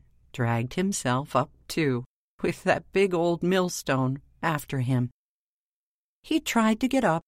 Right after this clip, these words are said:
as high as his brothers, but he had to be content with staying in the lower part of the tree on the thicker branches.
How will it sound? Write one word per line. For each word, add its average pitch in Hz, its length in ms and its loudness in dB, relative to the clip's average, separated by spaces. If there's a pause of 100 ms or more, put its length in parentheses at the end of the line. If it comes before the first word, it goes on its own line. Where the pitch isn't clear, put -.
(160)
as 190 220 -4
high 117 340 -2
as 147 180 -4
his 175 200 -2
brothers, 127 640 -4 (500)
but 139 140 -2
he 127 140 -2
had 123 260 -2
to 123 80 -4
be 131 160 -4
content 131 720 -4 (440)
with 113 160 -8
staying 127 580 -2
in 127 120 0
the 120 100 0
lower 139 380 0
part 123 380 -4
of 143 80 -10
the 170 100 -4
tree 131 460 -4 (260)
on 165 220 0
the 165 80 0
thicker 190 420 -2
branches. 180 800 -2